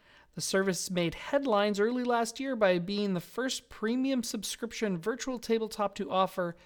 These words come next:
subscription-level products for free during the first lockdowns of the covid nineteen pandemic. The service will remain live for the time being,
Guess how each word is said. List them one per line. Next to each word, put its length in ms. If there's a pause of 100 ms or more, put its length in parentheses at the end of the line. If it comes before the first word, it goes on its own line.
(260)
subscription-level 1040
products 600
for 220
free 560
during 400
the 80
first 580 (140)
lockdowns 800 (340)
of 100
the 60
covid 280
nineteen 340
pandemic. 580 (460)
The 100
service 420
will 120
remain 340
live 420
for 100
the 100
time 320
being, 600